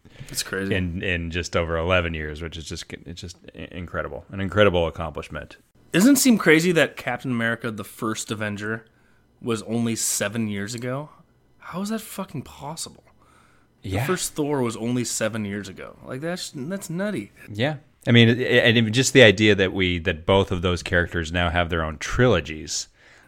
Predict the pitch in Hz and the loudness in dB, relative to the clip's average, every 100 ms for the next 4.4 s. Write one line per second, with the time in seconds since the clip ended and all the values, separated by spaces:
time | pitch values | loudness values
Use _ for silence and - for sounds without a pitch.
0 | - 95 92 95 92 87 87 - 104 92 | -4 2 4 4 2 0 -4 -2 -2 0
1 | 82 98 87 82 78 78 76 - - 85 | 0 0 0 -2 -6 -8 -10 -10 -6 -6
2 | 76 73 71 - 71 78 73 73 - 78 | -6 -10 -12 -16 -14 -14 -12 -16 -20 -14
3 | 80 - - 76 73 76 92 101 95 107 | -14 -12 -10 -8 -8 -6 -2 0 0 -2
4 | 107 120 - | 0 -2 -2